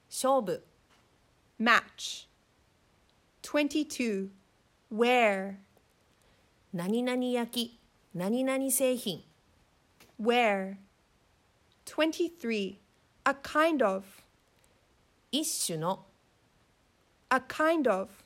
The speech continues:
Speaker 2: Twenty-four. Many kinds of.
Speaker 1: 多くの種類の。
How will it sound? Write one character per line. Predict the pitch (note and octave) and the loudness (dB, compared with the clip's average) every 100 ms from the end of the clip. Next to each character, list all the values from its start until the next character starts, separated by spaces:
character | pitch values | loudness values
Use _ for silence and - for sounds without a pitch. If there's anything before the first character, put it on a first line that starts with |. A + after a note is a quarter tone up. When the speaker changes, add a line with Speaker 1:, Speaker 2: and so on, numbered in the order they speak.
| _ _ _ _ _ _ _ _ _ _ _ _ _ | _ _ _ _ _ _ _ _ _ _ _ _ _
Speaker 2:
Twenty-four. | - D4+ D4+ E4 D#4+ A#3+ G#3+ F#3+ G3 - _ _ _ _ _ _ _ - | -4 -2 0 -2 -2 0 2 0 -4 -14 _ _ _ _ _ _ _ -2
Many | A#3+ C4 D4+ E4+ | 2 4 4 0
kinds | - C#4+ C#4 D4+ A#3+ | -2 2 2 2 2
of. | F#3+ F#3+ - - _ _ _ _ _ _ _ _ _ _ - | 0 -2 -10 -20 _ _ _ _ _ _ _ _ _ _ 0
Speaker 1:
多 | B3+ D4+ | 2 2
く | D4 A3 | 2 -2
の | F#3 | 0
種 | F3+ G3 | -2 -2
類 | F#3 D#3 | -2 -4
の。 | C#3+ E3 - | -4 -4 -4